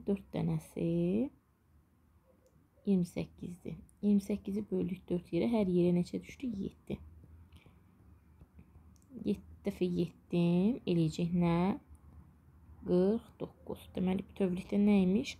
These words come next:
Qırx doqquz imiş. Keçək indi üçüncüyə.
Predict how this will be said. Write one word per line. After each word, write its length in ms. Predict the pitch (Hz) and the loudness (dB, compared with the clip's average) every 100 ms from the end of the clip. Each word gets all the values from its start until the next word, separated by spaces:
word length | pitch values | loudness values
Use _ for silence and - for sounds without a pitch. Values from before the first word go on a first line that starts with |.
| - | -14
Qırx 320 | - 190 247 - - | -8 -4 -4 -8 -12
doqquz 520 | - _ - 170 202 - - | -12 _ -6 -4 -4 -8 -12
imiş. 400 | 220 190 - - - - - - - - - - | -4 -4 -4 -14 -18 -20 -20 -20 -20 -20 -20 -16
Keçək 300 | 254 247 320 | -14 -8 -4
indi 300 | 233 185 208 220 262 - | -2 -2 -2 -2 -4 -8
üçüncüyə. 480 | - 151 - - | -10 -10 -10 -14